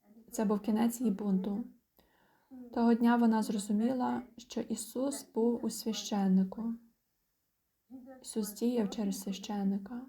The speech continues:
Звичайно, деякі священники відпадають від своєї віри. Добре. Але, будь ласка,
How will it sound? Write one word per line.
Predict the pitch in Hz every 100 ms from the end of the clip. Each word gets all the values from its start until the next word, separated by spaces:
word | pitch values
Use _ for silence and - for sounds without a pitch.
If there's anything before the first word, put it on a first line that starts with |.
| - _ _ _ _ 247 _ 320 330 - 294 254
Звичайно, | 226 226 269 285 254
деякі | 240 254 254
священники | - 233 - 247 240 240 220
відпадають | 214 - 208 214 226 233
від | -
своєї | - 202 190
віри. | 190 190 196 226 - _ _ _ _ 247 -
Добре. | 214 190 185 214 - _ _ - 233 226
Але, | 214
будь | 220 220
ласка, | 220 226 - 233